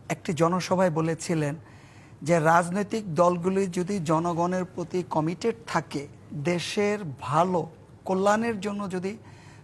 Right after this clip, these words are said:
তারা কমিটেড থাকে, তাহলে রাজনৈতিক দলগুলির উচিত হবে নিজের অর্থায়নে দেশের জনগণের জন্য কিছু করা, নিজের টাকায়, নিজের দলের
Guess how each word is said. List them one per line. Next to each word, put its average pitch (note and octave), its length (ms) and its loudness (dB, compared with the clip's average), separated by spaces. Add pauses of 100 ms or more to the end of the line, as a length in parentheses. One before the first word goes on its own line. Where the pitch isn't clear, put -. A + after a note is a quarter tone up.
(120)
তারা F3+ 260 6
কমিটেড A3 580 2 (100)
থাকে, F3+ 500 -2 (120)
তাহলে G3 520 0
রাজনৈতিক E3 580 0
দলগুলির F3 580 2
উচিত G3 380 -4
হবে F#3 460 2 (460)
নিজের G3 500 4
অর্থায়নে F3+ 720 6 (840)
দেশের F3 480 2
জনগণের F3+ 520 4
জন্য F#3 200 0
কিছু D#3 260 -6
করা, C3+ 360 -2 (520)
নিজের G3 340 6 (100)
টাকায়, D#3 340 0 (460)
নিজের E3+ 520 2
দলের E3+ 280 4